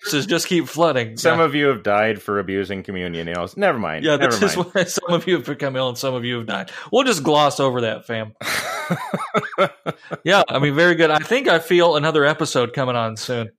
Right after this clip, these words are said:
Speaker 2: Well, that's, <clears throat> it'd be a good time. It'd be a good time.
Speaker 1: Yeah. So, all right. So we've got shame set down. Now, what about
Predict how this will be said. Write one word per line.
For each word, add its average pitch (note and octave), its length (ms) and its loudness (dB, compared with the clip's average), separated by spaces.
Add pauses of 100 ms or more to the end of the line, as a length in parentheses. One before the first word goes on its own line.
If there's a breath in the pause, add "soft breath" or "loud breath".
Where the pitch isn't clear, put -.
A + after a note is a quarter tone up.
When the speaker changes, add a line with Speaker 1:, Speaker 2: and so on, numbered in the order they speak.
(260)
Speaker 2:
Well, C3 220 0
that's, C#3 320 -2
<clears throat> - 40 -14
it'd C#3+ 340 2
be C#3 80 4
a C3 60 4
good A#2 260 0
time. G2 300 -2 (160)
It'd F#2 100 -12
be G#2 100 -2
a G2+ 60 0
good F#2+ 240 -4
time. E2 240 -4
Speaker 1:
Yeah. A#2+ 240 0 (520)
So, A3 160 2
all B3+ 120 6
right. D#3+ 160 2
So E3 80 -2
we've F3 100 2
got B3 200 0
shame F3 360 0
set C3 240 0
down. C3 220 2
Now, C#3 120 2
what C4+ 160 0
about G3 440 0